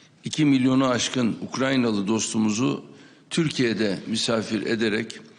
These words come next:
yeni bir rekora imza attık. İkili ticaret hacmimiz de iki bin yirmi yılına kıyasla yaklaşık yüzde altmış artarak yedi buçuk milyar dolara ulaştı.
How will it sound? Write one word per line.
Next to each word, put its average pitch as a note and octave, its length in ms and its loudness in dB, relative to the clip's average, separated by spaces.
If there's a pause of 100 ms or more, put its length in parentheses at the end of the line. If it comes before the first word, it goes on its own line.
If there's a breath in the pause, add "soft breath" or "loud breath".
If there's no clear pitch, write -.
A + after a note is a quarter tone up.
(240 loud breath)
yeni C3+ 300 2
bir A2+ 200 2
rekora A#2+ 500 0 (400)
imza A#2+ 340 2
attık. - 300 -4 (1000 loud breath)
İkili D#3 280 0
ticaret C#3+ 560 0
hacmimiz C3+ 580 2
de C#3 200 0 (520 loud breath)
iki - 240 -2
bin C#3+ 80 6
yirmi C#3 420 4
yılına B2+ 360 2
kıyasla B2+ 520 0
yaklaşık A#2+ 540 -2 (720 loud breath)
yüzde C3 520 2
altmış C3 600 0 (100)
artarak B2+ 640 -2 (480 loud breath)
yedi C3+ 300 2
buçuk B2 320 -2
milyar A#2+ 400 2
dolara B2 560 0 (460)
ulaştı. G2+ 440 -2